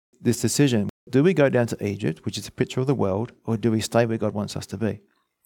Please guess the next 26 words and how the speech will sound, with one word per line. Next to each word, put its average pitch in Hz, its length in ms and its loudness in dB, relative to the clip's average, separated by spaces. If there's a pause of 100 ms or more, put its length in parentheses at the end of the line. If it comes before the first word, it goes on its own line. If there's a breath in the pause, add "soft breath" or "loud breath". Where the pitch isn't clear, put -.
(1200)
Do 117 100 2
we 120 80 2
do 113 100 2
the 101 120 -2
world's 101 320 0
thing, 147 180 0 (260)
our 127 220 0
own 147 140 0
thing, 110 240 -8 (460)
or 110 120 -4
God's 123 260 2
thing? 104 200 -8 (1000 soft breath)
So 127 160 4
I'm 120 240 2
just - 140 -8
gonna 147 200 4
read 123 240 6
a - 60 -6
little 117 140 0
bit 123 160 2
from 107 280 -6
Jeremiah 120 520 4 (280 loud breath)
chapter 117 240 -4
forty-two. 107 720 0
It - 100 -16
says, 117 240 2